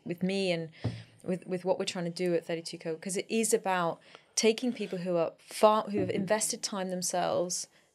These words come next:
decades of learning, experience, trial and error, doing all the hard work for you, to come to you and say, "Look,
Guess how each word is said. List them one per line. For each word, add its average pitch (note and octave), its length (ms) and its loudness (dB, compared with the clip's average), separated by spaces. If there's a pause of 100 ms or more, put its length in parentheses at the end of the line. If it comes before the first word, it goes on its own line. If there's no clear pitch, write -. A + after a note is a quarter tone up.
decades G#3+ 640 4
of F3+ 120 -6
learning, F#3 480 2
experience, F#3 640 0
trial F#3+ 380 2
and F#3+ 120 0
error, E3 460 0 (400)
doing A3+ 260 6
all A3 120 0
the G#3+ 60 -8
hard F#3 260 0
work F3 180 0
for F#3+ 320 -4
you, F3 440 -10 (320)
to - 100 0
come G#3 240 -4
to G3+ 140 -2
you A#3 200 0
and F#3+ 140 -2
say, F#3 140 -2
"Look, F#3+ 280 -2